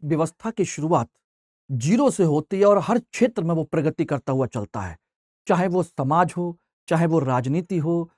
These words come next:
चाहे वो धर्म हो, चाहे वो विज्ञान हो, चाहे वो कला संस्कृति हो, कोई भी हो। यानी कि हमारे ऐतिहासिक पहलू के जितने भी पक्ष हैं, उन सभी की शुरुआत ज़ीरो से हुई।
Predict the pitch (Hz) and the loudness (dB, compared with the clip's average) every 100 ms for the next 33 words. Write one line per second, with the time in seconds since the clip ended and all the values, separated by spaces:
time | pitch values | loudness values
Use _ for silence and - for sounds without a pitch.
0 | _ - 175 175 160 127 110 135 196 165 | _ -2 0 2 0 -2 0 2 4 4
1 | 170 170 - _ - 170 170 160 113 123 | 2 0 -4 _ -4 0 0 0 -2 -6
2 | 117 170 190 160 165 170 170 _ - 175 | 0 4 4 2 0 -2 -4 _ -2 0
3 | 180 175 - 131 139 - 170 - 175 185 | 0 0 -2 -2 -2 -2 -4 -2 -4 -2
4 | 165 180 _ _ - 269 233 170 110 - | -2 -2 _ _ 0 2 4 2 0 -8
5 | _ _ _ _ - 165 208 220 226 220 | _ _ _ _ 0 4 4 2 2 2
6 | - 156 160 202 226 160 151 160 156 185 | 2 0 2 4 2 -2 -4 -4 -2 -4
7 | 185 151 139 156 202 - 190 139 147 160 | -4 -2 0 0 -2 -2 -2 -2 -4 -2
8 | 180 240 - - - - 160 123 - _ | 2 2 0 -2 -6 -8 -6 -6 -8 _
9 | _ _ - 233 - 170 139 233 202 - | _ _ 0 0 2 0 2 2 0 -4
10 | 160 143 160 156 165 _ _ 120 123 151 | -2 2 2 0 -6 _ _ -8 0 4
11 | 226 247 214 139 147 165 | 4 4 2 4 2 0